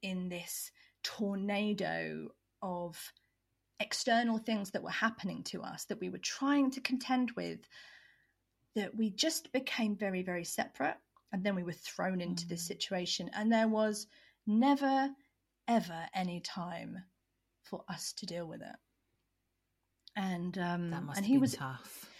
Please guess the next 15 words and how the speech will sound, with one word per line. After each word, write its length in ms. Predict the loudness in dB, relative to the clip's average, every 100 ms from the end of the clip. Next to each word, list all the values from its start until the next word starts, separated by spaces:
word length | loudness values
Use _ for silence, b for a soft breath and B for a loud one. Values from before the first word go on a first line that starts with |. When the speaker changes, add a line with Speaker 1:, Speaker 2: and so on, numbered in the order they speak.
| B B B B B _ _
Speaker 1:
Yeah, 420 | 6 8 8 4 -6 _ _ _
yeah, 340 | 6 8 8 6
it 100 | 4
was. 260 | 8 6 6
He, 360 | 4 4 8 8
um, 380 | 8 6 4 6
and 100 | 6
he 140 | 6
was 140 | 4 4
ill 200 | 4 4
for 160 | 0
five 420 | -2 2 4 4 4
years. 420 | 2 2 -2 0
We 140 | 2
did, 300 | 2 0 -2